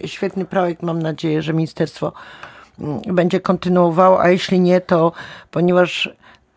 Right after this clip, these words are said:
ten projekt Bardzo Młoda Kultura zyskał duże uznanie Urzędu Marszałkowskiego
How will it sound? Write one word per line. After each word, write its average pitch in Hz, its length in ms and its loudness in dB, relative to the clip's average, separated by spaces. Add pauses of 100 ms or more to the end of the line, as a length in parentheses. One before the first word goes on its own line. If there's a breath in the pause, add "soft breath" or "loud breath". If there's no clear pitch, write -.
ten 170 180 -2
projekt 185 360 2
Bardzo 170 300 0
Młoda 165 240 0
Kultura 170 680 0 (140)
zyskał 165 380 -4
duże 170 260 0
uznanie 170 480 0
Urzędu 180 360 -2
Marszałkowskiego 165 800 -4